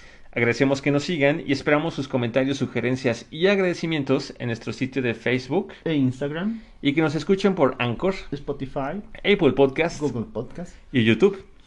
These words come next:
Speaker 1: Y de mi parte, Fede, a ti y a todos los que nos escuchan, les deseo que pasen muy bonito fin de año,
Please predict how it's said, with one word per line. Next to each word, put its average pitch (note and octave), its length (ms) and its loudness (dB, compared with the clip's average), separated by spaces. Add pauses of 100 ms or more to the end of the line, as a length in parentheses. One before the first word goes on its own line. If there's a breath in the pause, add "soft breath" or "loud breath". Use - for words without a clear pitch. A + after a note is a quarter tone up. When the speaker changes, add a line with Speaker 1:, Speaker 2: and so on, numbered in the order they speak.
(800 soft breath)
Speaker 1:
Y C#3+ 260 4
de C#3 140 6
mi C3 80 6
parte, E3+ 340 2
Fede, F3+ 500 0
a A2+ 180 0
ti D3+ 260 0
y C3 140 -2
a C3 120 0
todos C#3 160 2
los C3 120 0
que - 60 -2
nos A#2 140 0
escuchan, E3 560 -2
les A#2 160 -2
deseo A#2 720 6
que A2+ 140 -2
pasen A2 460 2
muy C#3+ 280 2
bonito C3 520 4
fin A#2+ 220 -2
de A2 120 4
año, C3 340 0